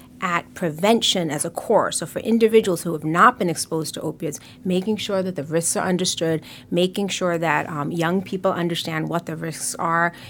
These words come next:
people understand that fentanyl is now present and deadly and a part of this opioid epidemic,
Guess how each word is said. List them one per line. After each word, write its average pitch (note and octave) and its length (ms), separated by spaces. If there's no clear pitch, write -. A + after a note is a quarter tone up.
people F3+ 240
understand E3+ 560
that C#3+ 160
fentanyl G#3 800
is G3 140
now G3 200
present G3 440
and D3 240
deadly G#3 480
and D#3+ 140
a - 20
part - 320
of F#3 100
this F#3 180
opioid F3+ 280
epidemic, F3 640